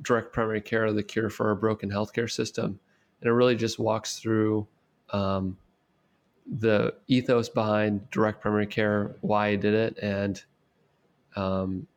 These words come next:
you know, how it can be beneficial for you as a patient, as a community, as a physician. And so if you want, you know, you want to dip your toe into the pond and kind of take a look at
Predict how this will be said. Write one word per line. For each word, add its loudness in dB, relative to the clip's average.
you -2
know, 0
how 2
it 0
can -2
be -2
beneficial 0
for -4
you 2
as 0
a 0
patient, 0
as -2
a -2
community, 2
as -2
a 0
physician. -2
And -4
so 4
if -2
you 4
want, 2
you 2
know, 4
you 2
want 4
to 0
dip 0
your 2
toe 0
into -2
the 2
pond 0
and -2
kind -2
of -6
take -4
a 0
look -2
at 0